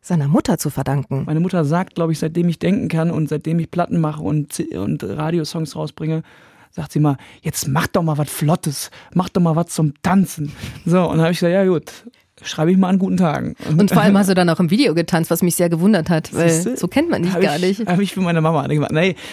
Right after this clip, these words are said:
Speaker 2: nee, das war ein großer Traum von mir, im, ähm, mal so ein neunziger Jahre m-, mäßiges Tanzvideo zu machen, wo man ein bisschen Choreo hat. Äh, das war ein großer Spaß und, ähm, hab ich gedacht,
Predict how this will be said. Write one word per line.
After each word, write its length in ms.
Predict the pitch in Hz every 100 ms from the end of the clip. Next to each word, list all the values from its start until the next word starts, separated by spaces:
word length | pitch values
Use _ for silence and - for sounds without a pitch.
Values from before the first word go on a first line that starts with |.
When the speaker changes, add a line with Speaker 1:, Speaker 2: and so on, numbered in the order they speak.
| -
Speaker 2:
nee, 180 | 208 254
das 360 | 156 - - - - -
war 120 | 180
ein 60 | 196
großer 280 | 233 247 220
Traum 220 | 240 285
von 160 | 175
mir, 180 | 151 151
im, 240 | 127 156 151
ähm, 520 | 147 160 156 160 165 - -
mal 180 | 160 165
so 60 | 165
ein 60 |
neunziger 340 | 165 214 - 180
Jahre 260 | 175 185
m-, 280 | 180 175 165 -
mäßiges 560 | 165 180 180 165 -
Tanzvideo 460 | - 202 - 170 156
zu 140 | -
machen, 220 | 156 156
wo 60 | 156
man 160 | 160 156
ein 40 |
bisschen 260 | 180 175 156
Choreo 400 | 202 185 165 151
hat. 160 | 165 175 - - - -
Äh, 320 | 156 151 147
das 160 | 151 -
war 100 | 165
ein 40 |
großer 220 | 160 170
Spaß 440 | 147 - 147 143 -
und, 320 | 139 139 139
ähm, 420 | 139 135 139 139 139
hab 40 |
ich 80 | 147
gedacht, 420 | 147 147 - -